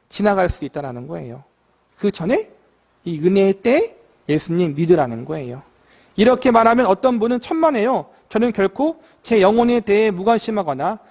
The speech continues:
내버려 두고 있는 것이 아닙니다. 다만 제 마음이 구원을 확신할 수 없는 것 뿐이지요."라고 말하면서 반발을 느낄지 모릅니다. 그렇다면 그분은 제이 대열에 끼어 여행하고 있음에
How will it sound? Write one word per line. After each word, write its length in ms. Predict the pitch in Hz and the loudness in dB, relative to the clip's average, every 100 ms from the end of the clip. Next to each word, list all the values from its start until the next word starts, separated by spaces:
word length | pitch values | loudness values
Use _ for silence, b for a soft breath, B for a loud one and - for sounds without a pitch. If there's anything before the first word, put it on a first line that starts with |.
| b | b
내버려 420 | 156 170 175 185 190 | -4 -2 0 0 0
두고 260 | - 202 | -2 -4
있는 220 | 180 185 | -4 -2
것이 200 | 165 156 | -4 -2
아닙니다. 560 | 170 185 202 175 165 - _ _ | -4 -2 -4 -6 -8 -12 _ _
다만 320 | - 147 214 196 b b _ | -12 -2 -2 -2 b b _
제 240 | - 214 | -2 0
마음이 460 | 175 165 185 196 214 | 2 2 2 0 -4
구원을 540 | 208 196 196 175 220 | -6 -2 0 0 -2
확신할 360 | 185 - 269 240 | -2 -6 -2 -2
수 140 | - | -2
없는 220 | 180 165 170 | -4 -4 -4
것 160 | 170 | -6
뿐이지요."라고 640 | - 294 247 165 131 135 | -4 -6 -4 -4 -4 -4
말하면서 640 | 151 143 135 127 226 170 B B B | -2 -2 -2 -2 0 0 B B B
반발을 440 | - 185 196 202 190 | -4 -2 2 0 0
느낄지 420 | 175 - 214 202 | -6 -4 -6 -4
모릅니다. 540 | 160 190 175 143 147 - _ _ | -4 -2 -2 -6 -10 -14 _ _
그렇다면 480 | 180 202 202 208 208 | 0 0 2 -2 -2
그분은 440 | 202 175 226 320 b b b - | -2 0 -2 -4 b b b -6
제이 380 | 208 175 220 | -2 0 0
대열에 440 | 220 175 165 151 240 | -2 -2 0 2 0
끼어 500 | - 269 240 247 - B 170 | -2 0 2 0 -4 B 2
여행하고 460 | 190 208 185 190 | 2 4 2 0
있음에 380 | 156 - 165 233 | -4 -6 -6 -6